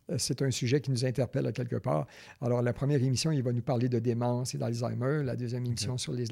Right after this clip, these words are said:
Speaker 1: l'inflammation des articulations. Je pense que la troisième émission, c'est sur la qualité du sommeil. Puis la quatrième émission, c'est sur le vieillissement. Alors, j'ai plein de trucs à lui demander. J'ai plein de trucs, euh, à, à lui partager. Et ça va être, euh,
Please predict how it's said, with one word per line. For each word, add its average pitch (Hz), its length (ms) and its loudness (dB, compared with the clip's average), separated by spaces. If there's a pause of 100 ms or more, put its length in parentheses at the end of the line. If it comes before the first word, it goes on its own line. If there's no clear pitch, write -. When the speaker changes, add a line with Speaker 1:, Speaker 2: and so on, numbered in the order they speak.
Speaker 1:
l'inflammation 127 800 -2
des 127 180 -2
articulations. 123 720 -4 (400)
Je - 60 -18
pense 127 160 0
que - 80 -2
la 127 60 2
troisième 127 420 6
émission, 127 400 0
c'est - 140 -4
sur 139 180 0
la 120 140 2
qualité 131 320 0
du 127 60 -6
sommeil. 135 540 0
Puis 151 120 -6
la 123 100 -2
quatrième 127 560 -2
émission, 135 420 -2
c'est 147 140 -4
sur 131 160 -6
le 127 80 -2
vieillissement. 123 520 -2 (460)
Alors, 131 240 4
j'ai 117 140 0
plein 151 200 2
de 127 40 -2
trucs 156 220 0
à 135 40 6
lui 123 140 2
demander. 123 500 2
J'ai 127 140 -2
plein 123 160 -4
de 110 60 -4
trucs, 127 340 -6
euh, 117 300 -2 (360)
à, 113 140 0
à 123 320 -4
lui 120 180 -2
partager. 123 600 0 (400)
Et 196 340 8
ça 131 220 0
va 131 100 2
être, 131 180 -4 (100)
euh, 131 360 2